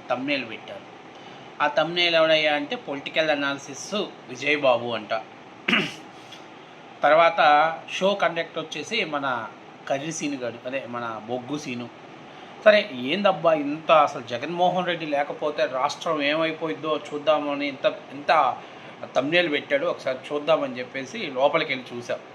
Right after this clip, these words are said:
చూశాక ఏం చెప్తున్నారయ్యా అందులో అంటే, "జగన్మోహన్ రెడ్డి గారు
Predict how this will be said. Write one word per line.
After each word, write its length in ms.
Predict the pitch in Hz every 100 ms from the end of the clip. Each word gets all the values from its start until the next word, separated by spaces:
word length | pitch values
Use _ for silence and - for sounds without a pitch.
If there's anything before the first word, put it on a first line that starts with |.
| - - - -
చూశాక 280 | 160 185 165
ఏం 180 | 143 143
చెప్తున్నారయ్యా 600 | 147 - 143 143 139 139
అందులో 260 | 131 135 139
అంటే, 460 | 135 202 285 220 - - - - - - -
"జగన్మోహన్ 580 | 120 143 160 160 156 151
రెడ్డి 180 | 147 143
గారు 520 | 143 147 214 208